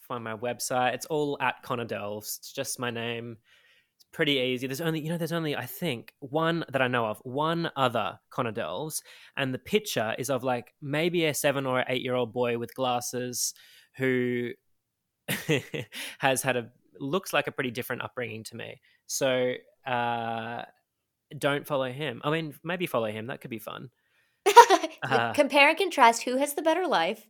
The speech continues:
Speaker 1: Yeah, yeah. But it's at Connor Delves kind of everywhere. Sadly, everywhere. In terms of, you know,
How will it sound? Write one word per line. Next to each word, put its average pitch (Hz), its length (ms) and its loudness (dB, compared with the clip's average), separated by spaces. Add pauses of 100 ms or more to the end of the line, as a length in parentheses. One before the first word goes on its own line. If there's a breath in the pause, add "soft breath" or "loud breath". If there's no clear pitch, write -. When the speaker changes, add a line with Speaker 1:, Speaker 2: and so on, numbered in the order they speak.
Speaker 1:
Yeah, 143 260 6
yeah. 120 240 4
But 147 240 0
it's - 200 -4
at 147 200 4
Connor 127 180 0
Delves 110 600 -2 (140)
kind 120 180 -6
of 104 100 -6
everywhere. 104 520 -6 (140)
Sadly, 135 540 4
everywhere. 110 520 -2 (580 loud breath)
In 127 140 -6
terms 120 320 -2
of, 110 180 -6 (160)
you 120 140 -12
know, 107 120 -12